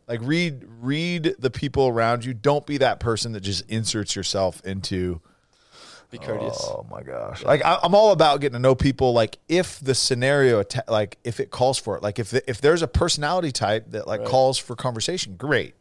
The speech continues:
Speaker 2: Yeah.
Speaker 1: But, like, yeah.
Speaker 2: I'm with you.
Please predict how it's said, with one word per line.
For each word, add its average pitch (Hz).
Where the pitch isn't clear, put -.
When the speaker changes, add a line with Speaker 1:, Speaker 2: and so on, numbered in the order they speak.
Speaker 2:
Yeah. 110
Speaker 1:
But, -
like, 113
yeah. -
Speaker 2:
I'm 113
with 117
you. 110